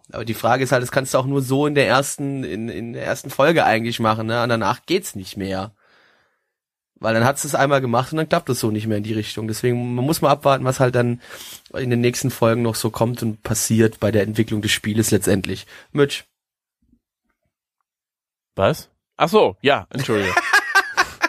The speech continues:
Speaker 2: Nein, ich dachte, ihr habt die Negativpunkte vergessen, aber
Speaker 1: Ja, haben wir ja quasi auch schon mit erwähnt mit den Negativpunkten.
Speaker 2: Ja.
Speaker 1: Langgezogene erste Folge haben wir selbst genannt und Walti Cons No Tits, No Fun würde ich jetzt nicht unbedingt als Negativpunkt nennen.
Speaker 2: Ja.
Speaker 1: Auch wenn er es so sieht,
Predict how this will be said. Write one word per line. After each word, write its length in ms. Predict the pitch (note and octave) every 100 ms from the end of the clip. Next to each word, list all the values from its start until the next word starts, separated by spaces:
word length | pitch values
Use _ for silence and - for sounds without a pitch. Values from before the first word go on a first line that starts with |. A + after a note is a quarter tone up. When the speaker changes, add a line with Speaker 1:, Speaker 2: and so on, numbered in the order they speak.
| - - - -
Speaker 2:
Nein, 140 | C3+
ich 120 | D#3
dachte, 260 | - F3 E3
ihr 40 |
habt 140 | D3+ -
die 60 |
Negativpunkte 760 | C3 D3 F3+ - B2+ - A#2 A#2
vergessen, 540 | A#2 G#2 A2 A2 G2
aber 480 | C#2+ A2 G#2+ G#2 G#2
Speaker 1:
Ja, 540 | A2 A#2 B2+ C3 C3+ C3 B2 - - A2
haben 100 | A#2
wir 80 | C3+
ja 120 | B2+
quasi 300 | - A#2+ B2
auch 160 | B2
schon 180 | B2+ B2+
mit 160 | B2 -
erwähnt 240 | A2 A#2
mit 100 | A2
den 80 | A2
Negativpunkten. 800 | A2 A2+ A2+ - A2+ A2 G#2+ G#2+ - -
Speaker 2:
Ja. 160 | A2
Speaker 1:
Langgezogene 460 | A2+ C3 - C#3+ C3+
erste 240 | B2 -
Folge 260 | B2+ C3+ C3
haben 140 | C3+
wir 80 | C#3
selbst 300 | C3+ C#3+ -
genannt 420 | C#3 C3+ C3+ B2+ - - -
und 260 | - B2+ A#2
Walti 240 | B2+ C#3+
Cons 260 | D#3 D3 -
No 120 | D3
Tits, 340 | C#3 F3 - D#3+
No 140 | C#3
Fun 320 | - C#3 E3+
würde 100 | D#3
ich 60 | C#3+
jetzt 220 | D3 C3+
nicht 160 | D#3 -
unbedingt 340 | D3+ C3+ D3+
als 160 | C3+ B2+
Negativpunkt 600 | B2 D#3 D#3 D3+ D3 C#3
nennen. 180 | B2+ C3
Speaker 2:
Ja. 340 | C3+ - D3+ C#3
Speaker 1:
Auch 80 |
wenn 120 | D#3 E3+
er 140 | F3
es 100 | F3+
so 80 | F3
sieht, 380 | C#3+ E3+ F3+